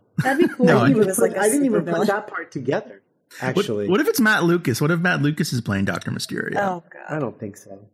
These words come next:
Speaker 3: I think I, I, I think you don't, uh, you don't put Doctor in the title of a Doctor Who episode unless you're talking to the, about the Doctor himself,
Speaker 1: Right.
Speaker 3: right? So, 'cause it's too confusing. So
Speaker 2: Yeah.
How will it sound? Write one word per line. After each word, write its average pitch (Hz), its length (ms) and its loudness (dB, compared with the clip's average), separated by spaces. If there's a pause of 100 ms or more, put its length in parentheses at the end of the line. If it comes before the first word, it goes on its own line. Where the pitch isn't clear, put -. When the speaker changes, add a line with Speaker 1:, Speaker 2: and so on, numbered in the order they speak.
(280)
Speaker 3:
I 190 120 2
think 240 260 0
I, 233 140 -2
I, 240 480 -2
I 220 60 2
think 240 340 -2
you 220 120 2
don't, 226 460 0
uh, 175 560 0
you 165 140 0
don't 214 240 0
put 147 320 -4
Doctor 151 640 -2
in 131 140 -2
the 127 80 -2
title 127 520 0
of 110 100 -2
a 117 40 0
Doctor 113 400 -4
Who 117 220 -2
episode 101 500 -8
unless 104 560 -12
you're 110 140 -8
talking 104 480 -12
to 101 100 -18
the, 101 260 -14
about 104 360 -10
the 113 40 -14
Doctor 98 440 -12
himself, 101 580 -14
Speaker 1:
Right. 170 260 -2
Speaker 3:
right? 113 260 -8 (720)
So, 127 480 2 (600)
'cause 165 140 2
it's 139 160 0
too 165 160 -2
confusing. 110 600 -4
So 131 420 2 (340)
Speaker 2:
Yeah. - 120 -14